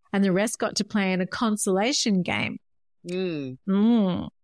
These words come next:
Speaker 1: My
Speaker 2: <laughs>
Speaker 1: partner and I didn't want to lose nourishment time waiting for the first session's results, so we trundled off to get something to eat. Normal tropical summer weather meant unrelenting afternoon torrential downpours,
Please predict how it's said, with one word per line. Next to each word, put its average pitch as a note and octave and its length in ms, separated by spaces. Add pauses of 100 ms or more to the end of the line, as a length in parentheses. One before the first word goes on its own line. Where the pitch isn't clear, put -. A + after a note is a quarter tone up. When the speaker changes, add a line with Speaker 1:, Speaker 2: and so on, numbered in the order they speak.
(240)
Speaker 1:
My A3+ 200
Speaker 2:
<laughs> - 0
Speaker 1:
partner C#4 440
and G#3 140
I F#3 180
didn't C4+ 360
want C4 200
to C#4 60
lose A3+ 300
nourishment A3 760
time F#3 380
waiting G#3+ 400
for G#3+ 100
the F#3+ 220
first G3+ 320
session's G3+ 440
results, F#3 640 (220)
so - 140
we A3 140
trundled B3+ 440
off G#3 200
to A3 100
get - 220
something F3+ 380
to G#3+ 180
eat. - 420 (680)
Normal A3+ 380
tropical A3+ 500
summer G3+ 400
weather F#3+ 360 (240)
meant G3 240 (180)
unrelenting A3+ 800
afternoon F#3+ 680
torrential G3+ 600
downpours, G3+ 880